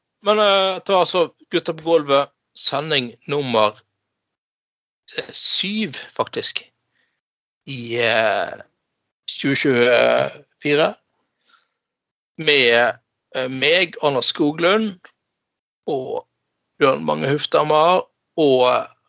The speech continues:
Pernille Pascal. Og, eh, Pernille, eh, eh, vi må, altså, brukt buttplug, det hadde fått seertallene opp, for å si det sånn. Det hadde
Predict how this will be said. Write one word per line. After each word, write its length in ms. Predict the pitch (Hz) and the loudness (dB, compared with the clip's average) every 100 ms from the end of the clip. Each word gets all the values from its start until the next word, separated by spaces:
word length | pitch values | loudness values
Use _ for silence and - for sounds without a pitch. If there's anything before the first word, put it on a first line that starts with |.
| _ _ | _ _
Pernille 320 | 117 113 117 | 0 0 0
Pascal. 520 | - - - 139 170 247 _ _ - - - - | 0 -2 0 0 0 -6 _ _ -20 -18 -18 -8
Og, 340 | 185 170 175 | -2 0 2
eh, 280 | 190 196 180 | 2 2 2
Pernille, 400 | 165 170 175 196 190 - | 0 0 2 2 0 -2
eh, 920 | 170 160 160 160 151 143 135 123 117 - _ _ _ _ _ _ _ _ _ _ _ | 0 2 2 2 2 2 0 -2 -4 -14 _ _ _ _ _ _ _ _ _ _ _
eh, 100 | 127 120 _ _ _ _ | -20 -20 _ _ _ _
vi 80 | 143 | -4
må, 260 | 147 147 123 | 0 0 0
altså, 420 | 110 - - - _ _ _ _ _ _ - _ _ | -4 -8 -10 -10 _ _ _ _ _ _ -20 _ _
brukt 260 | 156 147 - | -2 -2 0
buttplug, 520 | 139 - 120 117 151 _ 123 | 0 0 0 0 0 _ -4
det 140 | 127 | 0
hadde 220 | 110 107 123 | 2 0 -2
fått 220 | 127 120 | -4 -4
seertallene 640 | - 127 120 - 113 107 - | 0 2 2 0 -2 -2 -8
opp, 140 | - _ | -14 _
for 120 | - | -10
å 20 | |
si 80 | 107 | -6
det 80 | 110 | -2
sånn. 220 | 113 104 - _ _ _ - _ | -2 -2 -8 _ _ _ -20 _
Det 80 | 120 | 2
hadde 180 | 123 | 4